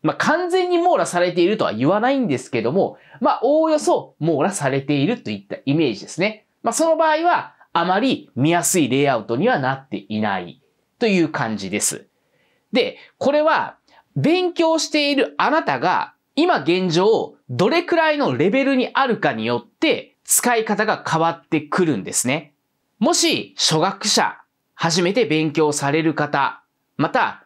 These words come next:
勉強して間もない方というのは、細かい部分まで勉強する必要はなくて、まずは基本事項を押さえていきましょう。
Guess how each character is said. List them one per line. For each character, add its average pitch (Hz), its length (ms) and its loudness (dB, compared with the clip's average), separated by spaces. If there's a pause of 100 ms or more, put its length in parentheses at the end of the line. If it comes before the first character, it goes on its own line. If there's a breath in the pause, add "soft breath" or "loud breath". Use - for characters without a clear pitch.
勉 151 320 -2
強 151 200 2
し 147 100 -6
て 185 100 0
間 120 200 -2
も 160 160 0
な 214 120 2
い 185 80 -2
方 107 460 -4 (320 soft breath)
と 208 100 4
い 247 140 2
う 254 80 2
の 110 140 -2
は、 143 340 0 (300)
細 311 260 2
か 349 160 0
い 240 80 -4
部 190 100 0
分 160 200 0
ま 139 100 -2
で 113 80 -2
勉 190 300 0
強 233 160 2
す 214 160 -4
る 208 80 0
必 - 280 -4
要 190 120 2
は 170 100 0
な 170 140 -2
く - 80 -20
て、 - 420 -4 (300)
ま 311 180 2
ず 320 140 -2
は 302 320 -2 (100)
基 - 160 -4
本 165 220 2
事 214 160 -2
項 233 160 2
を 214 180 -2
押 139 100 -2
さ 180 160 2
え 170 100 0
て 131 80 -6
い 120 100 -6
き 123 80 -4
ま 120 120 -2
し - 120 -8
ょ 123 240 -2
う。 - 20 -20